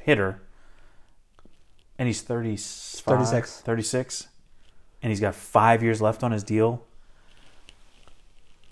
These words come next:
Speaker 1: I don't know what the hell they're doing. I, they, I, I don't know. What do you think they're doing? Is it? I'm at a loss for words.
Speaker 2: I mean, do they think that they have the starting pitching to compete?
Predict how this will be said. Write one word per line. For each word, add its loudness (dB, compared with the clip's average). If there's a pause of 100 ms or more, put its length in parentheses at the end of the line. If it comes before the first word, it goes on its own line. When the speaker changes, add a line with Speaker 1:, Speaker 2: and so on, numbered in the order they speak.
(120)
Speaker 1:
I 12
don't 8
know 4
what 2
the 0
hell 2
they're 0
doing. 0
I, -2
they, 10 (2000)
I, 10
I 6
don't 4
know. 2 (280)
What 6
do 6
you 2
think 0
they're -4
doing? -10 (920)
Is 2
it? 6 (180)
I'm 12
at 10
a 12
loss 10
for -4
words. -8 (880)
Speaker 2:
I -2
mean, 2
do 0
they 4
think -2
that -4
they -2
have -4 (340)
the -6
starting -2
pitching -6
to -16
compete? -8